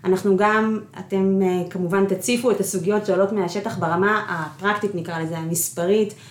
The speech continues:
הנושאים שצריך להכיר, הסוגיות שצריך להכיר, איזה שאלות חייבים לשאול, אה,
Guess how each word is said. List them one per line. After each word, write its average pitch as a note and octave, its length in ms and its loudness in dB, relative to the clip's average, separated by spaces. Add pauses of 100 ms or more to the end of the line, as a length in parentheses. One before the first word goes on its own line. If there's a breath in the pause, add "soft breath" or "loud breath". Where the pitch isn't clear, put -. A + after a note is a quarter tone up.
(180 loud breath)
הנושאים F3 1120 0
שצריך G#3+ 460 0
להכיר, G3 440 2
הסוגיות F#3 420 0
שצריך G3+ 380 0
להכיר, F#3 280 -2
איזה G3 180 0
שאלות G3+ 320 0
חייבים F#3+ 320 2
לשאול, G3 480 4 (400 loud breath)
אה, F#3 60 0